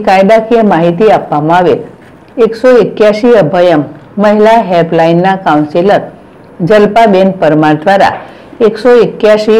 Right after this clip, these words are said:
હેલ્પલાઇન દ્વારા મળતી કાયદાકીય મદદ વિશે માહિતી આપેલ. કોઓર્ડિનેટર મહેશભાઈ સોલંકી દ્વારા મહિલાલક્ષી તમામ યોજનાકીય માહિતી આપવામાં આવેલ,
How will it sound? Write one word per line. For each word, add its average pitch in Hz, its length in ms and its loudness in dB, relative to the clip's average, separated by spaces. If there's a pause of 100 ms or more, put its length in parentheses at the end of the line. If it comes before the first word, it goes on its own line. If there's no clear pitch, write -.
(160)
હેલ્પલાઇન 196 580 2
દ્વારા 170 380 2
મળતી 180 420 0
કાયદાકીય 214 640 2
મદદ 160 380 0
વિશે 170 320 -2
માહિતી 160 540 -2
આપેલ. 147 280 -2 (2500)
કોઓર્ડિનેટર 226 800 2 (640)
મહેશભાઈ 233 560 2
સોલંકી 175 520 0
દ્વારા 190 320 0 (140)
મહિલાલક્ષી 226 680 2 (120)
તમામ 196 360 2
યોજનાકીય 214 540 0 (100)
માહિતી 160 440 -2
આપવામાં 160 420 -2
આવેલ, 214 260 0